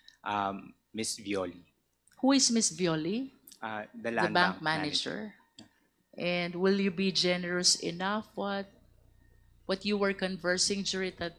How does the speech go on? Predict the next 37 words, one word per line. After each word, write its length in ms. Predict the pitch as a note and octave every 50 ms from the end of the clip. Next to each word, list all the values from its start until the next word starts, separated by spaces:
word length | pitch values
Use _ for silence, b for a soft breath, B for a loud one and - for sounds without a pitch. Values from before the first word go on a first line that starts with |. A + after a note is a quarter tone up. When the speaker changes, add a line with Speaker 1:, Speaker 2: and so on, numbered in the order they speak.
| - - -
Speaker 2:
time? 440 | - F3 F#3 G#3+ - B3+ C4 C4+ A3+
That 160 | F3+ F#3 F#3 F#3
is 140 | F#3+ -
have 240 | - G3 - D#3+ -
something 500 | - - - F#3 F3+ F#3 - G3 F#3+ F#3
to 120 | - F3+ E3+
do 180 | E3 F#3+ G#3 A#3
with 240 | A#3 G#3+ G3+ F#3 E3 D3+ - b b b b
how 200 | - - F3+ F3+
you 140 | F#3+ F#3 F#3
will 160 | F3+ F#3 F3+
carry 340 | F3+ - - F3+ F3 F3+ F3+
the 120 | E3+ D#3+ D#3+
bag 280 | D3+ D3+ E3 E3 E3 E3 - -
to 300 | E3 E3+ E3+ E3+ E3+ D#3+
the 100 | D#3 E3
vehicle? 540 | D#3 D#3+ F3 F3+ G#3 G#3 - C4 C4 C#4+ C#4 - _ _ _ _ -
Speaker 1:
Um, 540 | - A2 A2+ A2 A2 A2+ A2 A2 A2 A2+ - - - -
I 120 | A#2 B2+
cannot 360 | B2 - C#3 C3+ C3+ C3+ - -
recall 320 | B2+ - - A#2+ A#2 A#2
anymore 440 | G#2 A2 A2 A2 G#2+ G#2+ G#2+ G#2+ G#2
the 360 | G2+ G#2 G2+ G2+ G2 G2 G2 - -
conversation 680 | - G#2+ G#2 G2 G#2 G2 - - - F2+ - - G2 F#2
that 120 | F#2 - -
we've 160 | F#2+ F2+ F#2
had. 140 | - F3 D3
Speaker 2:
Yes. 640 | C#3 C3 B2+ B2 A#2+ A#2 B2 - - - - - - - B B B B B B B
How 180 | - D4+ E4
many 220 | E4+ F4 F4 D#4+ D4+
bags 360 | A3 A3+ A3+ A3+ G#3+ - -
were 140 | G#3 G3+ G3
placed 460 | G3+ - F#3+ F#3+ F#3+ G3+ F#3+ - -
in 160 | - F3+ F3+
the 100 | E3+ E3+
car 680 | E3+ - E3 D#3+ D#3 D#3 D3+ D#3 D#3+ F3 F#3+ G3 F#3+ - _ _ _ _ _ _ _ _ _ _ -
where, 880 | - D#3+ F3+ F3+ F3 F3 F3 E3 D#3+ D#3+ D#3+ D#3+ D#3+ D#3+ E3 E3+ -